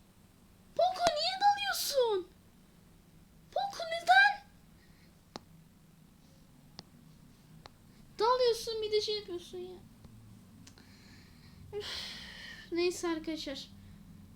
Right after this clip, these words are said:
Arkadaşlar birazcık sesimi yükseltmiş olabilirim, özür dilerim. Yani. Ne yapalım? Kupa düşüyoruz ama ya. Ne yapalım ya? Eksi beş yedik. İyi mi?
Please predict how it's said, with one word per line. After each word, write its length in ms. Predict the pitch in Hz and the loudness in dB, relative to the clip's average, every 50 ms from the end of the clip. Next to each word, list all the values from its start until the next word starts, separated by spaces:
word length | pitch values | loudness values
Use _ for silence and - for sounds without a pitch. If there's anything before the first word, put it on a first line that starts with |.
| - - - - | -20 -20 -16 -6
Arkadaşlar 480 | - 285 294 302 - 415 403 403 370 320 | -4 -4 -4 -2 -2 -4 -2 0 0 0
birazcık 320 | 339 339 349 339 359 - | 2 2 0 0 -2 -4
sesimi 280 | - 339 330 - 349 330 | -6 -6 -4 -4 -6 -6
yükseltmiş 380 | 330 - 330 320 311 311 311 | -6 -6 -6 -8 -8 -8 -6
olabilirim, 380 | 311 311 302 285 294 285 277 262 | -6 -4 -4 -4 -6 -6 -8 -8
özür 200 | 247 240 247 254 | -10 -8 -8 -8
dilerim. 260 | 226 214 202 202 220 - - - - - - - - - - - - - - - - - - - - - - - - - - - - - - - - - - - - - - - - - - - - - - | -6 -8 -8 -10 -12 -14 -16 -18 -18 -18 -20 -20 -20 -20 -20 -20 -20 -20 -20 -20 -20 -20 -20 -20 -20 -20 -20 -20 -20 -20 -20 -20 -20 -20 -20 -20 -20 -20 -20 -20 -20 -20 -20 -20 -20 -20 -20 -20 -20 -12 -8
Yani. 320 | 269 254 233 233 214 220 214 - - - - - - - - - - - - - - - - - - - - - - - - - - 262 | -6 -6 -6 -6 -6 -8 -8 -10 -14 -18 -18 -18 -18 -18 -16 -16 -16 -18 -18 -18 -18 -18 -18 -18 -18 -18 -18 -18 -18 -18 -18 -16 -12 -8
Ne 20 | 254 | -6
yapalım? 400 | 254 262 262 254 226 226 226 - - - - - - - - - - - - - - - - - - - - - - - - - - - - - - | -6 -6 -6 -6 -6 -8 -8 -10 -12 -16 -18 -20 -20 -18 -18 -18 -18 -18 -18 -18 -18 -18 -18 -18 -18 -18 -18 -18 -18 -18 -18 -18 -18 -18 -18 -14 -12
Kupa 260 | - 294 392 440 440 | -4 2 4 6 6
düşüyoruz 440 | 415 359 - 339 330 302 269 254 247 | 6 4 4 2 0 0 0 -2 -4
ama 200 | 277 254 240 226 | -4 -4 -6 -6
ya. 300 | 220 214 202 190 - - - - - - - - - - - - - - - - - - - - - - - - - - - - - | -6 -6 -6 -8 -10 -12 -16 -18 -20 -20 -20 -18 -20 -20 -20 -20 -20 -20 -20 -20 -20 -20 -20 -20 -20 -20 -18 -18 -18 -18 -18 -16 -12
Ne 100 | - 311 | -8 -6
yapalım 420 | 359 403 403 - 277 285 254 233 233 | -4 -4 -4 -4 -4 -6 -6 -6 -8
ya? 240 | 226 240 233 240 277 - - - - - - - - - - - - - - - - | -10 -10 -10 -12 -12 -14 -18 -20 -20 -20 -20 -18 -18 -18 -20 -20 -20 -20 -20 -10 -6
Eksi 420 | 262 311 302 - - 403 285 254 | -4 -4 -4 0 0 0 2 4
beş 280 | 330 392 453 453 - 381 | 6 6 4 6 4 4
yedik. 380 | 339 226 233 220 - - - - - - | 4 4 2 -4 -12 -16 -18 -16 -6 -2
İyi 200 | 330 415 494 466 | 2 2 2 2
mi? 240 | 381 277 254 254 | 2 0 -2 -6